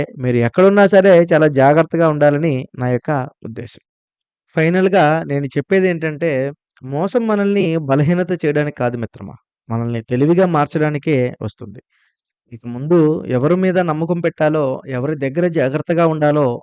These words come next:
ఈ రోజు నుంచి మీకు స్పష్టంగా తెలుసుకుంటారని మనస్ఫూర్తిగా కోరుకుంటున్నాను.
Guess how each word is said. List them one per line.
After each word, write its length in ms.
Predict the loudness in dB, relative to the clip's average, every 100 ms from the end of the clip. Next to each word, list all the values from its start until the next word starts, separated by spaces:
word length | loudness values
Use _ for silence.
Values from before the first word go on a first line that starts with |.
| _
ఈ 60 | -10
రోజు 240 | -8 -8
నుంచి 240 | -8 -10 -12
మీకు 220 | -14 -12 -12
స్పష్టంగా 480 | -12 -14 -12 -8 -6
తెలుసుకుంటారని 800 | -6 -10 -14 -12 -10 -8 -8 -10 -14 _ _ _
మనస్ఫూర్తిగా 600 | -10 -10 -8 -8 -4 -6
కోరుకుంటున్నాను. 720 | -6 -10 -12 -14 -18 -20 _